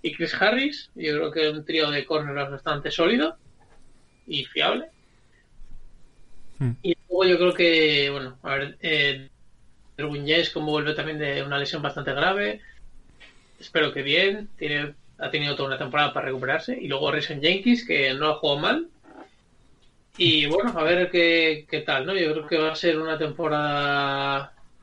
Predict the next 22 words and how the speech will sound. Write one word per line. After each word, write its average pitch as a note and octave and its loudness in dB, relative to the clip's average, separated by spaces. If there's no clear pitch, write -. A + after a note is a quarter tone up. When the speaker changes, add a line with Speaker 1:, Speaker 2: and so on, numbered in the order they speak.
Speaker 1:
complicada D#3 0
al F3+ 2
principio, G3+ 2
muchas F3 -2
cosas D#3+ -2
nuevas, A3 2
eh, D#3 4
mucho F3+ 0
que E3 4
probar. D#3+ 2
Yo E3+ 2
creo E3 -2
que D#3+ 2
no E3+ -2
va G#3 4
a - 4
haber G#3 4
mucha F#3+ -2
presión F3 0
en D#3+ -2
cuanto D3+ -2
a C3+ 0